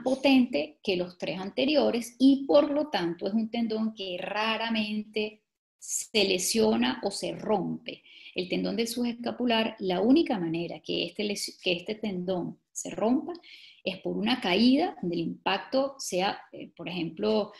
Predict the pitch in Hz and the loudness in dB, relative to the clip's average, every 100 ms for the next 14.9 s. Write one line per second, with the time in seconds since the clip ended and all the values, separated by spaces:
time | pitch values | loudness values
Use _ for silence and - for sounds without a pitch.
0 | - _ - 180 175 165 - 160 - 196 | -20 _ -8 -4 -4 -4 -6 -8 -4 -2
1 | 202 190 - - 180 160 - - - - | -2 -6 -14 -10 -8 -8 -8 -10 -12 -14
2 | - - - - - 196 190 190 214 - | -16 -16 -16 -14 -2 0 2 0 0 0
3 | 220 185 160 185 180 - 185 170 - 302 | -2 -2 -4 -2 -2 -4 -6 -6 -6 -8
4 | 294 269 277 240 233 247 - - _ - | 0 4 6 6 6 2 -2 -20 _ -4
5 | 208 196 185 175 165 - - _ - 196 | 0 4 4 2 0 -4 -10 _ -4 -2
6 | 180 196 196 - 185 - 202 90 - - | 0 -2 -2 -2 -2 -2 -4 -4 -6 -8
7 | 92 90 82 - 90 82 - 185 175 170 | -6 -6 -6 -6 -6 -4 -4 -6 -6 -8
8 | - - - 208 233 190 180 233 - - | -12 -14 -4 0 0 0 -4 -6 -10 -20
9 | _ - 220 220 214 - - 180 185 208 | _ 0 4 4 2 -6 -4 0 0 2
10 | 285 320 285 254 247 254 294 285 320 330 | 4 4 2 0 2 2 2 2 4 4
11 | - 214 240 - - - 175 185 214 214 | 2 -2 -4 -6 -8 -6 -4 -4 -6 -6
12 | 226 277 294 - 175 - 156 - 202 202 | -6 -4 -4 -6 -14 -14 -14 -4 -2 -2
13 | 202 - 262 262 220 175 160 - 156 156 | -4 -2 4 6 6 2 -4 -6 -10 -10
14 | - 190 185 220 240 247 226 185 | -8 -10 -6 -4 -2 2 0 -2